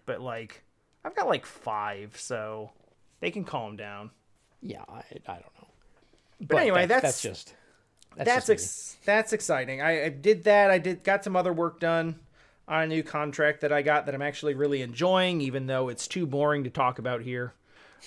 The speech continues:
Speaker 1: Um, <laughs> it's the type of work where it's like, "Hey, I'm, I'm, I feel like I'm, I'm good at this, and I can do it easily, and it pays well, and I, you know,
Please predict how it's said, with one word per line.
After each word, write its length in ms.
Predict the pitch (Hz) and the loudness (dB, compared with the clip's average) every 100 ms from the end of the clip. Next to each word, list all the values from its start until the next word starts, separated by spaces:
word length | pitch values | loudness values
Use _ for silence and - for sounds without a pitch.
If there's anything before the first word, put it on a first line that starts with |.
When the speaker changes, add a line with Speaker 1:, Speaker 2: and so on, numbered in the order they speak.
| - | -10
Speaker 1:
Um, 360 | 139 139 127 123 - - | -6 -6 -8 -14 -16 -10
<laughs> 1080 | - 247 - - _ 196 _ _ _ _ - | -10 -10 -14 -18 _ -20 _ _ _ _ -2
it's 340 | 285 285 285 | 2 4 2
the 80 | 294 | 4
type 240 | - 254 | 8 10
of 100 | 226 | 8
work 260 | 190 196 170 | 8 6 6
where 140 | 185 | 4
it's 140 | 175 185 | 4 8
like, 260 | 175 160 | 8 8
"Hey, 180 | 165 220 | 8 10
I'm, 220 | 175 170 - | 10 8 4
I'm, 380 | 170 170 139 - _ _ _ _ _ 170 | 4 4 -4 -12 _ _ _ _ _ 4
I 120 | 185 | 4
feel 420 | - 240 247 240 | 4 8 10 12
like 240 | 220 196 | 12 10
I'm, 300 | 185 170 139 - | 6 2 -2 -4
I'm 180 | 156 160 | -2 0
good 240 | 135 202 | 6 6
at 120 | 240 - | 6 6
this, 360 | 220 220 214 | 6 6 2
and 140 | - 156 | 0 2
I 80 | 143 | 2
can 180 | 151 | 0
do 160 | 135 185 | -2 0
it 100 | 190 | 0
easily, 520 | 160 165 147 160 156 | -2 -2 0 0 2
and 80 | 139 | 0
it 80 | 113 | -2
pays 340 | - 143 143 | -2 0 0
well, 380 | 139 139 135 135 | 0 2 4 2
and 180 | 135 135 | 0 -4
I, 260 | 127 117 113 - | -6 -8 -12 -16
you 120 | 131 | -14
know, 220 | 110 95 | -14 -16